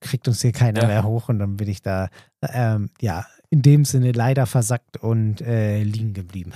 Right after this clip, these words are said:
Speaker 1: <laughs>
Speaker 2: Ja, ich hab das, das Rennen, ich hatte tatsächlich mir den Abend auch eigentlich schon durchgeplant. Ich wollte eigentlich was so um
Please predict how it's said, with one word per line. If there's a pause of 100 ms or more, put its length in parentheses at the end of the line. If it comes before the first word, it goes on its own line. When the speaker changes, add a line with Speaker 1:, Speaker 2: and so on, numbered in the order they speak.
(160)
Speaker 1:
<laughs>
Speaker 2:
Ja,
ich
hab
das,
das
Rennen,
ich
hatte
tatsächlich
mir
den
Abend
auch
eigentlich
schon
durchgeplant.
Ich
wollte
eigentlich
was
so
um